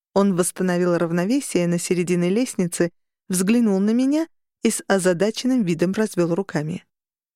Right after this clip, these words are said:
"Что там происходит?" — раздался голос мамы откуда-то снизу. "Чокнутый Роган упал с лестницы". На секунду я крепко зажмурилась, обмерев от стыда. "Ему нужен медик?" "Да", —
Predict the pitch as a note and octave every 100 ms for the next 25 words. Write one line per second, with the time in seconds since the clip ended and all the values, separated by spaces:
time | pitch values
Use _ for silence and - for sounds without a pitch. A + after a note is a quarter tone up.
0 | _ - - B3 A#3+ C4 B3+ C#4 C#4 -
1 | F#3+ D#3+ - _ _ _ - F#3 F3 F3
2 | F#3 G3+ A#3+ F#3 E3 E3+ - F3 E3+ G#3+
3 | G3 - E3 E3+ G3+ - F3+ C#3+ - -
4 | _ _ _ _ _ _ _ C#4+ C#4+ C#4+
5 | D4+ D4+ F4+ C4+ A3+ G#3 C#4 - A#3 A3
6 | - G#3 - G#3+ - _ _ _ _ G3+
7 | - G3 F#3+ F3+ F3+ F3 E3+ E3+ F3 F3
8 | F3 A3+ A#3+ F3+ E3 - F3 F3+ F#3 F#3
9 | G3 - - F3+ D#3+ E3 _ _ _ _
10 | _ _ _ _ G3 A3+ B3+ F4+ G4+ A#3+
11 | G#3 F3+ E3 D#3 - _ _ _ _ _
12 | _ _ _ _ _ _ D#3+ D3+ B3 G#3